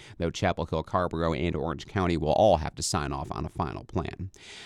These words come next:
Also tonight, county commissioners will hear a presentation on a draft of a county-wide master plan for solid waste.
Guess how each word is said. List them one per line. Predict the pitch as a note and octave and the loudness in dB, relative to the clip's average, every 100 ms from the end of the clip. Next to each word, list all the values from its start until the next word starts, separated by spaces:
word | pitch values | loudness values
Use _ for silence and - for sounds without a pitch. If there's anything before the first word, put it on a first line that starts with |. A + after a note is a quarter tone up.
| - | 6
Also | D3+ D3+ | 8 8
tonight, | B2 A#2 B2 B2 | 8 6 6 6
county | B2+ A#2+ | 4 6
commissioners | A#2 A2+ - A2+ G#2+ | 6 6 6 4 2
will | F#2+ | 0
hear | A#2+ G#2 | 2 4
a | G2 | 4
presentation | G#2+ F#2+ F2 G#2 G#2 G2 | 4 4 6 4 4 4
on | F2+ | 4
a | D#2 | 4
draft | F#2+ F#2+ - | 4 4 2
of | F2 | -2
a | |
county-wide | - G2+ F#2+ D#2+ E2+ E2 | 0 2 4 4 4 4
master | E2 F#2 F#2+ E2+ | 4 2 2 -2
plan | - E2 D#2+ | -2 0 0
for | D#2 E2+ | -2 -6
solid | - E2+ D#2 C#2 - | -2 -2 -2 -4 -2
waste. | F2+ - - - | 0 0 -4 -8